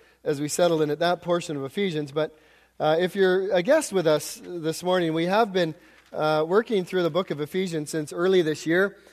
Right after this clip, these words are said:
Uh, obviously, we've taken some breaks along the way, uh, but it has, uh, just been a, a, a very rich time in God's Word.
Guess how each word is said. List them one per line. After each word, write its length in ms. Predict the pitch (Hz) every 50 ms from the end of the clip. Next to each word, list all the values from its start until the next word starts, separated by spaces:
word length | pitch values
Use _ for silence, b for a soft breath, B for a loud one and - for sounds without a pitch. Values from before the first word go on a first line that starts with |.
| B B B B -
Uh, 160 | 139 135 139
obviously, 400 | 156 160 165 160 160 151 - 160
we've 160 | 151 147 139
taken 320 | - - 165 165 160 156 147
some 160 | - 151 139
breaks 340 | 127 151 165 185 185 - -
along 320 | 170 156 151 156 160 156
the 80 | 147 139
way, 280 | 139 143 151 180 190 - _ _ _ _ _ _ _ _ _ _ _ _ - - -
uh, 200 | - 147 147 147
but 300 | 143 131 151 151 170 - b b b b b b b
it 180 | - 151 160
has, 320 | 160 160 151 151 143 - -
uh, 440 | 156 147 143 143 143 147 165 170 151
just 240 | 170 202 196 196 -
been 160 | 175 160 156
a, 60 | 151
a, 280 | 147 160 175 160 147 147 - -
a 40 |
very 300 | 139 143 180 202 190 170
rich 340 | 151 143 165 175 175 - -
time 460 | - - 160 160 165 160 156 147 147
in 180 | 180 170 156 156
God's 300 | 147 147 147 143 135 131
Word. 300 | 135 156 170 165 151 131